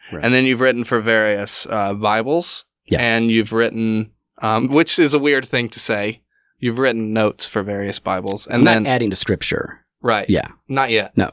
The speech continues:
Speaker 1: no.
Speaker 2: You gotta get a little bigger.
Speaker 1: My platform has to grow a lot more
Speaker 2: <laughs> Right.
Speaker 1: before I can do that.
Speaker 2: Right.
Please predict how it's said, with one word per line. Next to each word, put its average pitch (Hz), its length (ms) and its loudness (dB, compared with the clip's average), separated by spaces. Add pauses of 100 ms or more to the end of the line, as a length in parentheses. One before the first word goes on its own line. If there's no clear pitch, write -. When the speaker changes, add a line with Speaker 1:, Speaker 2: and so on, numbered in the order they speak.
Speaker 1:
no. 90 260 0
Speaker 2:
You 127 80 -8
gotta 147 200 6
get 139 60 4
a - 40 4
little 120 140 0
bigger. 117 300 2
Speaker 1:
My 101 40 0
platform 127 400 0
has 104 160 -2
to 92 80 -4
grow 90 220 0
a - 20 0
lot 90 300 2
more 85 160 2
Speaker 2:
<laughs> - 400 2
Right. 262 160 8
Speaker 1:
before 107 120 4
I - 60 4
can - 140 2
do - 160 2
that. - 200 -4
Speaker 2:
Right. 135 300 4